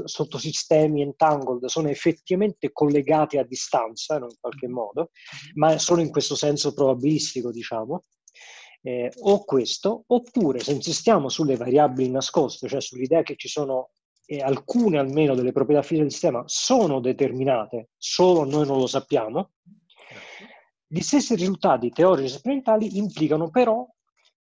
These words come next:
Speaker 1: che allora la natura è fondamentalmente non locale, perché vuol dire che in un qualche modo letteralmente,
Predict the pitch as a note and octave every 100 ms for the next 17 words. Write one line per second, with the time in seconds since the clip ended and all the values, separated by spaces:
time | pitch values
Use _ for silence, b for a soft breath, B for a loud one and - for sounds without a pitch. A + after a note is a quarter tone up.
0 | _ _ - E3+ F3+ G#3 D3+ C3 D3 E3+
1 | E3 F#3+ D3 D#3+ A#3+ - _ _ _ -
2 | F3+ C#3 - _ - F#3+ F#3 F#3+ G3 G3
3 | B3+ F3+ G3+ G#3+ E3 C#3 B2 A#2+ D3+ A#2
4 | B2 _ _ _ _ _ _ _ _ b
5 | b b b _ - G#3 F#3+ E3 F#3+ G3+
6 | D#3 D3+ D#3+ D#3 F#3 G#3 G3 F#3 C3+ C#3
7 | E3+ E3+ F#3+ F#3 F3+ G3+ B3+ D3 - C#3+
8 | C3+ -